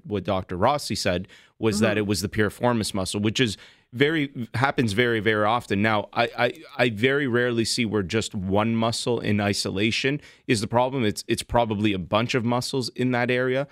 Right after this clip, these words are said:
Speaker 2: Oh,
Speaker 1: that
Speaker 2: I
Speaker 1: are
Speaker 2: see.
Speaker 1: putting pressure on, on the nerve that's creating your symptoms. Now, J-, John mentioned that you got a prescription for T threes, but you haven't filled it out.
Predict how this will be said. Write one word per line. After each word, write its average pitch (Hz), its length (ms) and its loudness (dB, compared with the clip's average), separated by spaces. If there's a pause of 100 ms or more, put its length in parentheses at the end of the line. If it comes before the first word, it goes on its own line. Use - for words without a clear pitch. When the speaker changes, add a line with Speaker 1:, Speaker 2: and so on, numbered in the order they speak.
Speaker 2:
Oh, 180 220 2
Speaker 1:
that 170 100 4
Speaker 2:
I 160 60 0
Speaker 1:
are 185 40 0
Speaker 2:
see. - 60 -16
Speaker 1:
putting 120 300 2
pressure 113 500 0
on, 104 480 0 (320)
on 117 160 4
the 107 80 2
nerve 110 300 0
that's 107 240 0
creating 113 400 0
your 95 100 -2
symptoms. 107 500 0
Now, 110 280 2 (1200)
J-, 104 160 -6 (160)
John 131 340 2
mentioned 110 340 0
that 107 80 2
you 98 160 -2
got 110 260 2
a 107 40 -2
prescription 101 640 -2
for 98 200 -4
T - 280 -4
threes, 101 340 -2
but 101 120 0
you 98 80 0
haven't 101 320 0
filled 98 300 -2
it 92 120 0
out. 92 200 -4